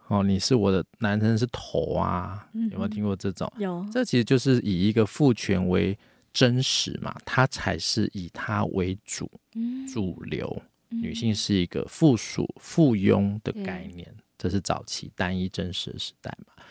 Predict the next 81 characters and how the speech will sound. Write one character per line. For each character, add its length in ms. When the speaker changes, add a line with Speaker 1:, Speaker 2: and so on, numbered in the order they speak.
Speaker 1:
所 120
以 40
女 180
权 180
要 140
起 240
来 200
的 60
时 220
候， 180
男 180
性 160
如 100
果 120
还 160
是 180
用 240
你 60
过 200
去 200
的 60
那 120
个 80
东 260
西， 360
那 120
一 40
定 260
会 320
越 140
来 60
越 180
多 260
是 260
争 240
吵， 240
对 100
不 60
对？ 120
Speaker 2:
嗯。 140
Speaker 1:
那 120
你 100
如 140
果 100
可 140
以 80
接 200
受 240
多 220
元， 320
多 160
元 220
真 240
实 100
的 100
话， 140
哦， 240
我 180
是 160
我 140
的 80
真 180
实， 220
你 120
是 140
你 100
的 60
真 140
实， 40
那 100
我 40
们 80
该 140
怎 120
么 160
办？ 160
要 120
有 180
更 220
多 160
的 100